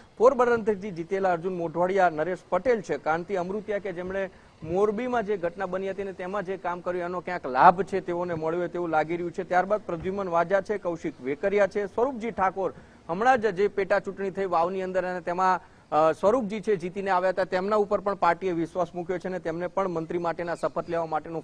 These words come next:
ફોન છે આવી ગયો છે. ત્યારબાદ ત્રિકમ છાંગા કે જેઓ કચ્છમાંથી નેતૃત્વ કરે છે, જયરામ ગામિત, જીતુ વાઘાણી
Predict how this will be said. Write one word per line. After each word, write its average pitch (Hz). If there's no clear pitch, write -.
ફોન 196
છે 185
આવી 170
ગયો 175
છે. 165
ત્યારબાદ 190
ત્રિકમ 190
છાંગા 180
કે 180
જેઓ 185
કચ્છમાંથી 180
નેતૃત્વ 175
કરે 165
છે, 170
જયરામ 151
ગામિત, 151
જીતુ 156
વાઘાણી 151